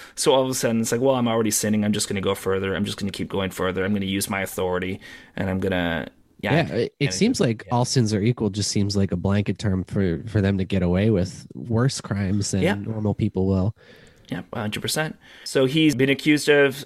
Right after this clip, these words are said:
Speaker 1: sexual misconduct with men and women, caught in drug use and stuff like that. Charismatic organization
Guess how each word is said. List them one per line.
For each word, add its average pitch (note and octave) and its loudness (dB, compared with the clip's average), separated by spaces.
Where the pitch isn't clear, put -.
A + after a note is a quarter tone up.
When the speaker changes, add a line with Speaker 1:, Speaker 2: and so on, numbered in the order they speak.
Speaker 1:
sexual - -2
misconduct C3 0
with C3 -2
men B2 2
and C#3+ 2
women, E3+ 4
caught A2 0
in G#2+ -2
drug G#2 -2
use G2+ 0
and G2+ -6
stuff - -4
like G2+ -6
that. G2+ -4
Charismatic B2 0
organization A2 0